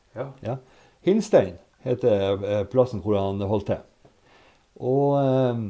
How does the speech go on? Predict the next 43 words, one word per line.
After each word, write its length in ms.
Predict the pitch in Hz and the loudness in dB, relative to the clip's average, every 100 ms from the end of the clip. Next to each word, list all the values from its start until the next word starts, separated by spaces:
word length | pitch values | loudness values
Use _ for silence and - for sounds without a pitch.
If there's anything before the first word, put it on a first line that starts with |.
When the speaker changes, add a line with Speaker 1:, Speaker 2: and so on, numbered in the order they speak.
| 92 - - | -10 -10 -2
Speaker 2:
der 120 | 160 | 0
kunne 220 | 208 170 | 2 0
han 40 | |
se, 180 | 135 170 147 117 | 2 4 4 2
når 120 | 117 | 0
han 100 | 139 | 0
så 160 | 135 185 160 | 2 2 4
østover 360 | 190 190 113 107 | 2 0 0 0
mot, 320 | 110 127 127 | 2 0 0
eh, 160 | 113 107 107 110 | 0 0 -2 -2
der 120 | 123 | -2
sola 360 | - 151 131 104 | 0 0 0 0
sto 180 | 113 123 | 0 -2
opp, 140 | 123 | -2
så 100 | 107 | -12
så 200 | - 151 127 | -6 -2 -2
han 100 | 98 | -4
altså 240 | 95 104 | -2 -2
rett 260 | 139 139 - | -2 -4 -6
inn 240 | 120 110 | -4 -4
i 60 | 95 | -4
fjeset 440 | 113 123 - 87 | -2 -2 -2 -8
på 100 | 92 | -8
han 260 | 90 98 95 98 | -8 -6 -4 2
Ron. 280 | 135 - - - _ _ _ _ _ _ _ _ _ | 4 4 0 -20 _ _ _ _ _ _ _ _ _
Og 200 | - 107 | -8 -6
han, 220 | 110 113 110 | -4 -4 -2
eh, 140 | 104 | 0
Roll, 340 | 127 185 220 143 | 4 4 2 -2
han 240 | 123 156 | -2 0
bodde 240 | 165 185 165 | 0 2 0
på 200 | 117 104 95 90 | 2 2 2 -2
Rolløya. 640 | 113 110 113 113 85 76 - _ _ _ _ _ | -2 0 2 2 0 -8 -16 _ _ _ _ _
Og 100 | 113 | -8
de 100 | 117 | -2
der 180 | 120 165 | 0 0
to, 220 | 139 160 139 | -2 -4 -2
de 220 | 107 123 | 0 0
var 300 | 120 104 95 | 0 0 -2
altså, 300 | 101 104 98 92 90 | -6 -6 -6 -6 -8
eh, 160 | 90 95 | -10 -12
fiender 720 | - 113 117 104 82 80 90 | -8 -4 -2 -4 -8 -12 -14
fra 540 | - 95 90 87 82 | -8 -8 -6 -8 -10